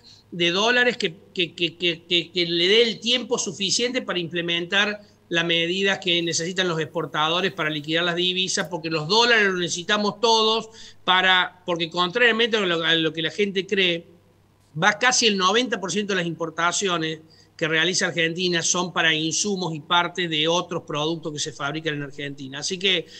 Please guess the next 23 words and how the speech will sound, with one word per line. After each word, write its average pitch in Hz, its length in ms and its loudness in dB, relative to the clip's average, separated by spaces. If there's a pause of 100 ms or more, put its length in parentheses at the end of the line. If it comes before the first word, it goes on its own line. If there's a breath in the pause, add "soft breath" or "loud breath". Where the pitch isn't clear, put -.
(200 loud breath)
eh, 165 220 2
ojalá 180 580 2
que, 190 240 -2
que 170 140 -4
tenga 196 320 2
éxito. 151 480 -4
Hasta 165 340 0
ahora, 214 540 4 (420)
te - 80 -4
diría 180 420 2
que 170 120 -4
el 170 100 2
éxito 190 480 -4
es 165 140 4
en 156 100 -2
haber 175 220 0
tranquilizado 170 560 0
la 190 60 2
economía 196 640 0
y 202 160 0
en 180 180 -4
tratar 196 600 0
de, 220 400 0